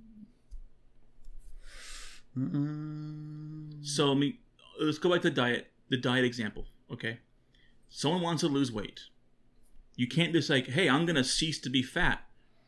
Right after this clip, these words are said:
Speaker 2: They have to do something to change the vibration. And a lot of things that we do today that diets have us do don't actually change the vibration.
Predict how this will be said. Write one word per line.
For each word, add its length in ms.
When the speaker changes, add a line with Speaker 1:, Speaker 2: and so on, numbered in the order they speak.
Speaker 2:
They 180
have 260
to 100
do 360
something 560
to 80
change 440
the 100
vibration. 680
And 180
a 60
lot 220
of 120
things 220
that 220
we 180
do 200
today 500
that 200
diets 440
have 240
us 180
do 320
don't 280
actually 380
change 420
the 100
vibration. 600